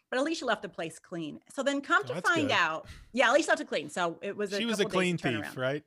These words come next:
Speaker 1: She was a clean thief.
Speaker 2: <laughs>
Speaker 1: But, you know, this is why she moved out, because they turned off her utilities. So
Speaker 2: Mm.
Speaker 1: out here we have M L G W, which is Memphis Light, Gas, and Water. That, it's one utility company, covers everything.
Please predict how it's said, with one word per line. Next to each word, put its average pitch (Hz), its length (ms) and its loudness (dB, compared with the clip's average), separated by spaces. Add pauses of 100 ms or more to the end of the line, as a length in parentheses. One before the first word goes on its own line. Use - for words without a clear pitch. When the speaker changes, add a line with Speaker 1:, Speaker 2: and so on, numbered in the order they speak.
Speaker 1:
She - 160 -4
was 453 120 4
a 554 120 2
clean 440 280 2
thief. 151 300 -4 (160)
Speaker 2:
<laughs> - 140 -12 (480)
Speaker 1:
But, 302 380 4
you 294 160 0
know, 262 460 2 (880)
this 349 260 0
is 359 140 0
why 190 280 2
she 202 180 -6
moved 202 220 -4
out, 339 200 2
because 226 300 -4
they 233 140 -6
turned 262 360 -2
off 185 540 4 (300)
her 202 100 -6
utilities. 196 600 -6
So 185 200 -2
Speaker 2:
Mm. - 20 -2
Speaker 1:
out 311 160 4
here 302 100 0
we 254 60 2
have 226 100 -2
M 220 180 2
L 240 80 -2
G 233 100 -4
W, 165 300 -2
which 165 120 -10
is 156 100 -12
Memphis 170 420 -4
Light, 170 180 -2
Gas, 160 200 -4
and 170 100 -8
Water. 156 240 -6
That, 175 240 -6
it's 190 200 -8
one 294 500 2
utility 247 400 -4
company, 214 380 -6
covers 190 300 -6
everything. 151 460 -8